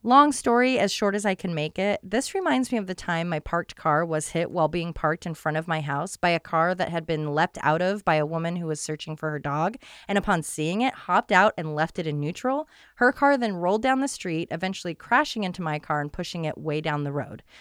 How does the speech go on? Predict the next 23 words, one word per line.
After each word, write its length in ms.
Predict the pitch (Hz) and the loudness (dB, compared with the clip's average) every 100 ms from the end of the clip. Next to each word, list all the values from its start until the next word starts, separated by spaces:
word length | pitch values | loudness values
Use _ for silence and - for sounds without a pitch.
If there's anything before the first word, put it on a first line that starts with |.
| - - - | -20 -16 -6
When 160 | 185 | -6
she 120 | 196 | -4
finally 440 | 247 254 240 226 202 | -2 2 2 2 0
arrived 500 | 170 160 160 208 220 | 2 4 6 4 0
to 100 | 190 | -6
explain 540 | - - - 156 196 | -6 -8 -4 -2 0
to 120 | 240 247 | -2 -2
me 160 | 254 | 0
how 160 | 226 165 - | 0 0 -2
two 180 | 226 | -2
empty 240 | 240 233 208 | -2 -2 -6
cars 420 | - 175 185 196 | 0 0 2 -2
were 100 | 185 | -4
in 80 | 165 | -4
a 60 | 143 | -6
very 360 | 143 151 220 | -4 -2 0
bad 220 | 208 185 | 0 0
accident, 580 | 147 165 - 247 254 247 _ - _ | 2 -2 -4 -4 -2 -4 _ -20 _
she 200 | - 277 | -4 2
left 260 | 277 269 | 4 4
it 100 | 262 | 2
with, 300 | 233 220 214 _ _ _ _ - | 0 -2 -2 _ _ _ _ -10
"Welp, 460 | 180 202 226 349 | 0 6 6 6